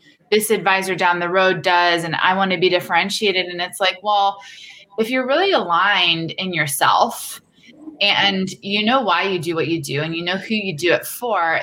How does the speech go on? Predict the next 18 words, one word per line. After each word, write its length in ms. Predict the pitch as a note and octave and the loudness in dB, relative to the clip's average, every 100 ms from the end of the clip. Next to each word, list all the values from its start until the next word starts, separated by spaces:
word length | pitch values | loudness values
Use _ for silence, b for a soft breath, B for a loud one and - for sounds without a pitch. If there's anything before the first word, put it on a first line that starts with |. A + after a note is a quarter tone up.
| F#3+ | -4
the 100 | G3+ | -6
goal 760 | F#3 A3 D#4+ C#4 E3 D#3 G3+ - | -4 -2 0 0 0 0 -2 -4
should 280 | - G#3+ F3+ | -6 -6 -4
be 400 | G#3+ G3+ F#3+ F3+ | -2 0 -2 -2
to 200 | A3+ E3+ | -8 -10
just 380 | - B3 D#4 A3+ | -6 -4 -4 -4
worry 480 | F#3+ C4 D#4 A#3 G3 | -2 0 2 2 2
about 240 | G3 E3+ | 2 0
making 300 | G3 A3 A3 | 0 -2 -4
sure 160 | G#3+ A#3 | -4 -4
that 100 | F3 | -2
your 160 | G#3+ | 0
message 360 | G#3 G#3 G#3+ F#3 | 0 0 -2 -6
is 100 | F#3 | -6
in 140 | F3 | -6
front 160 | F#3+ G3 | -2 -2
of 120 | E3+ | 0
that 200 | F3 F3+ | 2 2